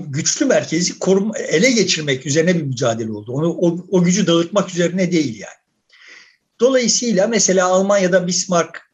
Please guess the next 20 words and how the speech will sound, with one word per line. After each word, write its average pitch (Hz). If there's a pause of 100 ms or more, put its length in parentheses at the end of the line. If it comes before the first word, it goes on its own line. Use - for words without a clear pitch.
(140)
bu 165 (320)
mer-, 156
güçlü 147
bir 180
merkezde 156
Almanları 156
birleştirdikten 160
sonra 160
bu 185
işi - (420)
nispi 165
olarak 165 (320)
gevşetip, 175 (500)
merkezin 147
gücünü 139
nispi 147
olarak 135
gevşetip 135 (380)
işte 165 (220)
Almanların 180